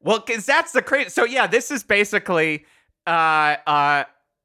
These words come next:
in theory, it's confusing 'cause they don't completely say it. This is why it's also canon. It's such a low budget that they leave out information and a lot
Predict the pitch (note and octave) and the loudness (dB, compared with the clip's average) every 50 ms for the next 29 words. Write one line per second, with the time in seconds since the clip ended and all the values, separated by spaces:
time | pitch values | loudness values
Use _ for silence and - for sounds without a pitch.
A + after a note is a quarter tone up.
0 | _ _ _ _ _ _ - - G#3+ A#3+ C4 - - - - - C#4 E4 G#4 G#4 | _ _ _ _ _ _ -2 -2 -2 -2 -2 -8 -18 -20 -20 -12 -8 -4 -2 0
1 | F#4+ E4+ C#4+ A#3+ A3 F3+ - G#3+ A3+ A3+ - - - D4 C#4 A3 - - D4+ F#4 | 0 0 -2 -2 -4 -4 0 0 -2 -2 -2 -4 -2 -2 -2 -2 -6 -4 -2 -2
2 | F#4 - E4+ - D#4+ A3+ B3 A#3+ F3+ - A#3+ D4+ - - - - D4+ - - - | -2 -2 -4 -6 -6 -4 -4 -6 -4 0 0 0 0 -2 -8 -10 -10 -10 -10 -4
3 | F#3+ G#3 A#3+ - - G3+ G3 F#3+ - A3 G3 D#3 A#2+ C3 E3+ C4 C4+ - D#4 A#3+ | -2 -2 -2 -2 -2 -4 -4 -2 0 2 2 2 2 2 0 0 0 0 -6 -2
4 | B3 B3+ A3+ G3+ - G#3 G3+ - G3+ E3 - - - F3+ E3+ F3 D#3+ C#3+ C3+ - | 0 0 0 0 2 0 0 0 0 -2 -4 -4 -2 2 2 2 2 0 -2 -2
5 | - G#3+ G#3 - B3+ A#3 A3 A3 G3+ D3 A#2 - D3 D3+ D3 - C#3 - - C3 | -2 -2 -2 0 0 2 2 2 0 0 0 0 0 0 0 -2 -6 -2 -2 -2
6 | C3 D#3 D3 C3+ C3 C3 E3+ G3 G#3 F#3+ C#3+ D#3 D3 D3 C#3 B2 A#2 - _ _ | 0 0 -2 -2 -4 -8 -8 -8 -8 -6 -2 0 2 2 2 0 -2 -6 _ _
7 | _ _ _ _ _ _ _ _ _ - E3 F#3 A3+ A#3 - A#3+ G#3 F#3 F#3 G3+ | _ _ _ _ _ _ _ _ _ -2 -2 -2 -2 0 0 0 0 0 0 -2
8 | F#3+ F#3 - - F#3+ D#3+ - D#3+ D#3+ D#3+ D#3+ - - C#3+ C#3+ C3 C3 C#3+ D#3 E3 | -2 -2 -2 -4 -4 -2 0 0 0 0 0 0 0 -2 -2 0 0 0 0 0
9 | - | -2